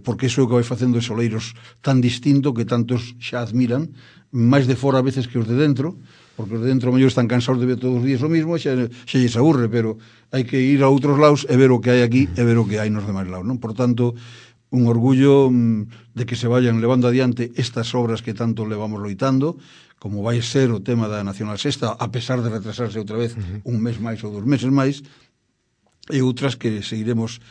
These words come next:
Speaker 1: loitando para que se faga no noso municipio e lle sigan dando ese crédito tan grande que temos hoxe en toda Galicia, en parte de España.
Speaker 2: Ujú. Pero algo, eh, efectivamente, o Dragado da Ría sí que xa, de, cando se empece a facer de verdad, pois será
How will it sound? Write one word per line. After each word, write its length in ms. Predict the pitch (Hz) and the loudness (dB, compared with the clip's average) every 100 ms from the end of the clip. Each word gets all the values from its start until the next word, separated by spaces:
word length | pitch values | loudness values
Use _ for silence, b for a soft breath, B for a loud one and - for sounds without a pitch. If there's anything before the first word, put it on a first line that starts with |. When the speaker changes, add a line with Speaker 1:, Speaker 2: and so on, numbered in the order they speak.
| b b b | b b b
Speaker 1:
loitando 480 | 123 117 120 117 | -2 -2 0 -2
para 220 | 113 101 92 | -2 -6 -8
que 80 | 95 | -10
se 160 | 98 | -10
faga 160 | 104 98 95 | -8 -6 -6
no 80 | |
noso 240 | 101 107 113 | -8 -6 -2
municipio 560 | 110 110 117 117 127 B B B | -2 -2 -4 -2 -4 B B B
e 160 | 123 | -6
lle 80 | 117 | -2
sigan 320 | 110 120 120 | 0 0 2
dando 320 | 120 123 127 123 | 2 2 0 -2
ese 160 | - | -6
crédito 400 | 101 113 110 107 | -6 -4 -4 -4
tan 160 | 101 104 | -6 -4
grande 320 | 110 110 107 | -2 -2 -4
que 80 | 98 | -6
temos 320 | 101 104 110 | -6 -6 -6
hoxe 320 | 110 - 117 B B 127 | -6 -6 -8 B B -8
en 80 | |
toda 240 | 113 117 107 | -4 -4 -2
Galicia, 320 | 117 120 131 - 120 | -2 -2 -4 -6 -8
en 160 | 98 | -6
parte 160 | 101 85 | -8 -10
de 80 | 87 | -16
España. 320 | - 85 85 | -16 -16 -8
Speaker 2:
Ujú. 220 | 107 85 87 B B B | -6 -6 -10 B B B
Pero 100 | 104 95 | -2 0
algo, 260 | 87 90 87 98 | 0 -2 -6 -8
eh, 240 | 95 85 | -8 -8
efectivamente, 480 | 85 98 98 95 104 | -8 -6 -2 0 0
o 80 | 101 | 0
Dragado 320 | 98 98 101 | 0 0 0
da 160 | 98 98 | 0 2
Ría 160 | 110 | 2
sí 160 | 95 104 | 0 -2
que 140 | 92 | -6
xa, 340 | - 101 92 85 | -2 -2 -2 -4
de, 160 | 87 _ - | -10 _ -10
cando 240 | 80 78 | -8 -6
se 80 | 92 | -6
empece 400 | 87 95 - 90 | -2 -4 -2 -2
a 80 | 85 | -2
facer 320 | 90 101 90 | -4 -4 -4
de 80 | 90 | -4
verdad, 320 | 87 104 104 | -2 -4 -4
pois 300 | 85 - - 90 82 | -6 -8 -8 -8 -6
será 600 | 98 95 90 98 87 | -4 -2 0 -2 -4